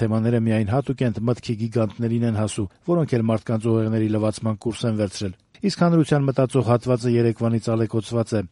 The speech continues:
Հոգլանդի գաղտնազերծած կետերն ավելի վատն են, քան մինչ օրս եղածները», գրում է Հրապարակ թերթը։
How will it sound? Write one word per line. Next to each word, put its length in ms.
Հոգլանդի 460
գաղտնազերծած 840
կետերն 460
ավելի 260
վատն 300
են, 180
քան 240
մինչ 320
օրս 320
եղածները», 480
գրում 240
է 60
Հրապարակ 560
թերթը։ 260